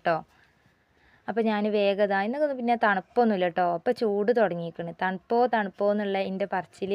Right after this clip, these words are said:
നിൽക്കാനായിക്കണ്. ഇനി ഞാൻ ചൂട് ചൂട് നയിക്കും ട്ടോ എൻ്റെ വീഡിയോയിൽ നിങ്ങൾ കേൾക്കുക. ഒന്ന് ഷീറ്റ്, മൊത്തത്തിൽ ഷീറ്റായത് കൊണ്ട് വെയിൽ ചൂടാകുമ്പോഴേക്കും പറയേണ്ടി വരില്ല ട്ടോ. "പടച്ചോനെ, നോമ്പിന് എന്താക്കും?" എന്നൊക്കെ ഇങ്ങനെ ആലോചിക്കും. പിന്നെ എപ്പോഴും അത്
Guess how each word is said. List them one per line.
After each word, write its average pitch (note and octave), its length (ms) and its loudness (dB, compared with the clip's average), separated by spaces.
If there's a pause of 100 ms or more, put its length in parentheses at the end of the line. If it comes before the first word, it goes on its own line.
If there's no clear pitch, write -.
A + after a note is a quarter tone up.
(460)
നിൽക്കാനായിക്കണ്. G3 880 0
ഇനി G3 120 -4 (100)
ഞാൻ F#3 160 -2 (140)
ചൂട് G#3 260 0 (180)
ചൂട് F#3+ 180 -2 (120)
നയിക്കും F3 320 -8
ട്ടോ F3 140 0
എൻ്റെ F3+ 220 -4
വീഡിയോയിൽ F3+ 380 -2
നിങ്ങൾ F#3 180 -4 (120)
കേൾക്കുക. F#3 360 -4 (600)
ഒന്ന് F#3 180 -2 (200)
ഷീറ്റ്, F#3+ 360 -2 (120)
മൊത്തത്തിൽ F#3 440 -2
ഷീറ്റായത് G#3+ 400 0
കൊണ്ട് G#3+ 220 -2
വെയിൽ F3+ 200 0 (140)
ചൂടാകുമ്പോഴേക്കും G#3+ 560 -4
പറയേണ്ടി F#3 540 -4
വരില്ല F3 320 -4
ട്ടോ. E3+ 100 -6 (140)
"പടച്ചോനെ, F#3+ 440 -8 (120)
നോമ്പിന് F#3 400 -4
എന്താക്കും?" G3+ 360 -2
എന്നൊക്കെ F#3 240 -8
ഇങ്ങനെ F3 240 -6
ആലോചിക്കും. D#3+ 400 -8 (720)
പിന്നെ E3+ 220 -6 (160)
എപ്പോഴും - 540 6
അത് A#3+ 100 10